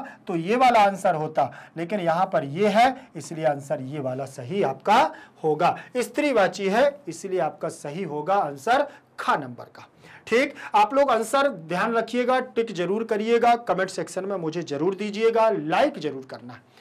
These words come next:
प्रश्न क्रमांक दूसरे पर हम लोग चलेंगे। दूसरे नंबर का प्रश्न हमारा रहेगा तस्मिन इत्यत्र कह विभक्ति। तस्मिन पद है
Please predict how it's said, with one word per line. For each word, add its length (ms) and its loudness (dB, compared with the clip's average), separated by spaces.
प्रश्न 280 0
क्रमांक 400 2
दूसरे 360 0
पर 180 2
हम 160 0
लोग 160 2
चलेंगे। 460 4
दूसरे 380 0
नंबर 300 0
का 140 0
प्रश्न 320 -2
हमारा 320 2
रहेगा 420 2
तस्मिन 520 0
इत्यत्र 560 -2
कह 160 -4
विभक्ति। 600 -10
तस्मिन 460 4
पद 220 2
है 200 -8